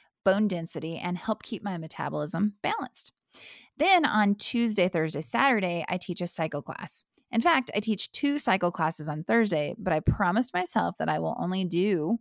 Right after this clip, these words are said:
like, participate, other than teaching, one of them. I used to teach multiple classes in a day, but I really started to struggle with my inflammation and thyroid health. So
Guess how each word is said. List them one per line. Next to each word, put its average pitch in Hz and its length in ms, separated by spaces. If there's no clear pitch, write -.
like, - 220
participate, 160 720
other 151 180
than 151 160
teaching, 160 460
one 175 500
of - 220
them. 92 320
I 214 60
used 196 260
to 254 80
teach 196 260
multiple 185 320
classes 165 480
in 165 140
a 151 80
day, 151 300
but 202 180
I 185 40
really 302 420
started 208 240
to 185 80
struggle 165 340
with 160 160
my 151 160
inflammation 175 600
and 165 200
thyroid 143 440
health. - 320
So 208 360